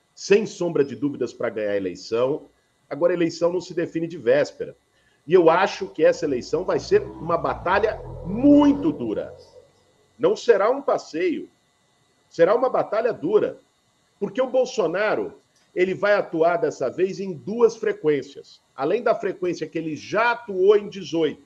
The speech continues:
que foi a frequência do submundo, da fake news, do gabinete do ódio, do WhatsApp,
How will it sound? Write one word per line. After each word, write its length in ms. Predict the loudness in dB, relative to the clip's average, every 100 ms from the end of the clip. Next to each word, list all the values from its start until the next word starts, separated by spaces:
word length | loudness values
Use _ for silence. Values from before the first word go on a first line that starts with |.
| _
que 60 | -2
foi 100 | -2
a 60 |
frequência 460 | 0 -4 -4 -8 -6
do 180 | -8 -8
submundo, 800 | -8 -8 -6 -4 -4 -2 -4 -4
da 140 | -4
fake 420 | -4 -6 -6 -8 -8
news, 340 | -4 -4 -4
do 120 | -8
gabinete 580 | -4 -4 -4 0 0 -2
do 180 | -4 2
ódio, 380 | 4 4 -2 -6
do 140 | -4
WhatsApp, 800 | -4 -4 -10 -4 0 0 -4 -18